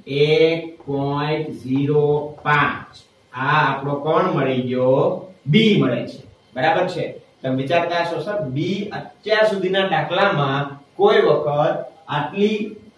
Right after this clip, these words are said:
આટલી રીતે આપણે જગ્યાનો બચાવ નથી કર્યો." પણ જગ્યાનો બચાવ કરવાનું કારણ છે બેટા. આપણે દાખલો આટલી સ્પેસમાં શું કરવાનો છે? પૂરો કરવાનો છે. બરાબર છે? કારણ કે આપણે અહીંયા આલેખ પણ બનાવવાનો છે આ જ મૂલ્યો પરથી. બરાબર? તો ચાલો,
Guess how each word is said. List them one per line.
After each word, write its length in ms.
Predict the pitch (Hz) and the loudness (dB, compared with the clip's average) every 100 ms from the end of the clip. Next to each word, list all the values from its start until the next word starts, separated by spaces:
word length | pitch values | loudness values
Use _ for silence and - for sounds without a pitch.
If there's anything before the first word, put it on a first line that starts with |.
| _ _ | _ _
આટલી 380 | 147 - 208 214 | -6 -2 -2 0
રીતે 240 | 196 196 | 2 4
આપણે 300 | 190 196 185 | 4 4 0
જગ્યાનો 400 | 147 151 180 175 | 0 0 0 0
બચાવ 440 | 151 147 - - 160 | 0 2 4 4 2
નથી 260 | 151 160 | 0 -2
કર્યો." 160 | 160 160 | 0 -2
પણ 160 | 160 | -2
જગ્યાનો 360 | 127 143 180 180 | -4 0 0 0
બચાવ 340 | 165 160 185 | -2 0 0
કરવાનું 380 | 180 170 180 175 | 0 0 0 -2
કારણ 360 | - - 175 175 | -2 0 0 0
છે 160 | 185 | 0
બેટા. 200 | 147 - - - _ _ | -2 -2 -8 -14 _ _
આપણે 280 | 131 - 165 | -2 0 2
દાખલો 320 | 143 139 170 | 2 2 2
આટલી 360 | 165 147 175 175 | 2 2 0 -2
સ્પેસમાં 540 | 175 170 165 175 175 | -2 -2 -2 -2 -2
શું 140 | 190 | -2
કરવાનો 420 | 190 180 170 160 151 | -2 2 2 0 -2
છે? 460 | 151 147 151 - | -2 -2 -4 -8
પૂરો 360 | - - 143 170 | -16 -4 2 2
કરવાનો 440 | 160 - - - | 4 0 0 -4
છે. 140 | - - _ - | -12 -20 _ -8
બરાબર 360 | - - 180 | 0 2 2
છે? 220 | 165 156 - - - _ | 2 -4 -8 -10 -20 _
કારણ 260 | - 160 160 | -2 -2 0
કે 80 | |
આપણે 280 | 165 147 165 | 0 0 2
અહીંયા 200 | 165 165 | 2 2
આલેખ 400 | 160 151 165 170 | 2 2 2 2
પણ 160 | 196 202 | 2 2
બનાવવાનો 480 | 190 196 196 196 196 | 2 2 2 0 0
છે 260 | 202 202 - - | -2 -2 -8 -8
આ 300 | 139 170 - | 0 2 2
જ 40 | |
મૂલ્યો 360 | 160 170 180 185 | 0 -2 2 2
પરથી. 500 | 180 170 185 185 - - | 2 -2 -4 -8 -12 -12
બરાબર? 420 | 127 151 - 185 190 | 0 2 4 2 0
તો 320 | - - 135 | -4 -10 -8
ચાલો, 580 | 131 147 139 175 - | -2 0 0 -2 -6